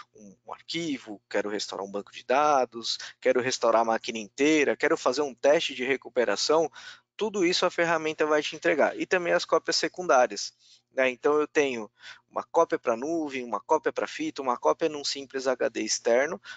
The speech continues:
pra você poder tirar desse equipamento. Caso eu não tenha uma réplica desses dados, né, a gente consegue mandar pra um outro lugar, que o ideal é sempre ter duas cópias de backup, né? Mesmo que está dentro do appliance, com toda a segurança que a gente vai falar um pouco mais pra frente,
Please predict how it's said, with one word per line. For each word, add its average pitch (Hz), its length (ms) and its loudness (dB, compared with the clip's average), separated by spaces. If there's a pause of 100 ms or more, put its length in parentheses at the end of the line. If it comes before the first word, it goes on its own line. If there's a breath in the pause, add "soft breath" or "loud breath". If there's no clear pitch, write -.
(100)
pra 180 80 2
você 175 220 0
poder 170 480 2
tirar 160 420 4
desse 165 240 0
equipamento. 175 760 -2
Caso 131 300 4
eu 135 60 0
não 135 120 -4
tenha 131 220 -2
uma 127 160 -2
réplica 143 540 2
desses 123 340 -6
dados, - 400 2 (300 loud breath)
né, 160 200 2 (220 loud breath)
a 143 100 2
gente 147 360 -4
consegue 160 500 -2
mandar 156 320 2
pra 165 160 -4
um 156 100 -4
outro 143 300 0
lugar, 170 380 4
que - 120 -16
o 117 60 -8
ideal 127 260 2
é 156 60 4
sempre 147 420 -4
ter 147 300 -4 (300 loud breath)
duas 151 320 0
cópias 139 420 0
de 135 100 -10
backup, 151 640 2
né? 107 160 -6
Mesmo 151 480 0
que - 80 -14
está 139 240 2
dentro 135 300 -6
do 131 80 2
appliance, 131 400 0
com 127 100 -20
toda 147 220 -4
a 160 40 4
segurança 135 520 -6
que - 80 -10
a 131 40 -4
gente 131 140 -8
vai 123 100 -2
falar 123 240 -2
um 120 60 -4
pouco - 240 -16
mais 135 140 -8
pra 175 120 -4
frente, 175 380 -4